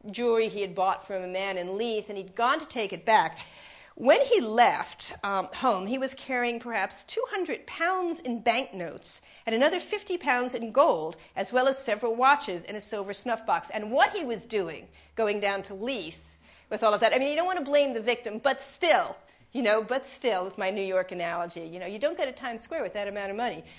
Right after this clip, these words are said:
um, even now. Uh, so in any case, he disappeared. Um, his father grew anxious about him.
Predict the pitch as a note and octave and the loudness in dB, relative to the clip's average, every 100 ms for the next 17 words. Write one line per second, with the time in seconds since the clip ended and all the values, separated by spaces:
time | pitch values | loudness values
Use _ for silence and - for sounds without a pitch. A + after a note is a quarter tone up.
0 | - - G3 F#3+ - B3+ A#3+ B3 F3 D3 | -14 -4 -2 -2 -4 -2 0 2 0 -4
1 | - - - - A#3+ A#3+ A#3 A3 A3+ D#4 | -12 -18 -2 8 10 12 12 10 10 10
2 | D4+ D#4 D#4+ C#4+ B3+ G#3+ A#3 G#3+ - F#3+ | 10 10 6 4 0 0 -2 -4 -6 -8
3 | E3+ D#3 - G3 F#3+ F#3+ F#3+ G3 G3 G3 | -6 -6 0 4 6 4 2 -2 -2 -4
4 | G#3+ A#3 - B3+ B3+ A3+ G#3+ A3 C#4+ - | -6 -4 4 6 6 2 2 4 2 -2
5 | F4 D4 C4+ B3+ B3+ C4+ C4+ C#4 | -8 0 4 6 6 2 2 0